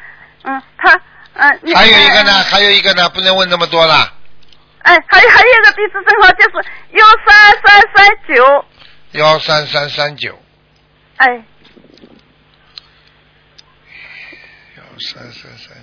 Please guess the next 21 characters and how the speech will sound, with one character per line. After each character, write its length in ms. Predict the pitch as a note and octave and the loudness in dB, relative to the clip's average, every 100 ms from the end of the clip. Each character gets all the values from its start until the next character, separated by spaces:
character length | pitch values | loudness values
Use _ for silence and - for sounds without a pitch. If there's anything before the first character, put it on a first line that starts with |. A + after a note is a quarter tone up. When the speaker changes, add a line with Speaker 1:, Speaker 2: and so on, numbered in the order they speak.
| A#2 | _
Speaker 2:
九， 120 | - _ _ B2+ | -20 _ _ -8
男 220 | C3+ F#3+ | -6 -2
的 120 | G#3 | -2
女 180 | F3+ C#3 | -2 -2
的？ 320 | C#3+ C#3+ B2+ - - - - _ _ | 2 2 -2 -8 -16 -18 -20 _ _
Speaker 1:
我 160 | A3+ | -2
的， 80 | C4 | 2
是 220 | D#4 D4+ G#4+ | 0 0 -2
我， 240 | F4 B3 C#4 - - - - | 2 4 4 2 -4 -6 -10
是 60 | C#4+ | -14
我。 160 | B3 G3+ - _ - | -10 -10 -12 _ -20
Speaker 2:
啊， 80 | A2+ G#2 | -20 -20
你 100 | G2 | -16
在， 200 | - D#3+ | -10 -10
你 180 | B2+ G2+ | -10 -14
在 160 | G2 D3+ | -16 -16
天 280 | - A2 G2 | -12 -14 -14
上 100 | F2+ | -20
嘛， 80 | E2 _ _ _ _ | -20 _ _ _ _
莲 180 | - C3+ | -14 -12
花， 300 | C3+ D3+ C#3+ | -6 -6 -6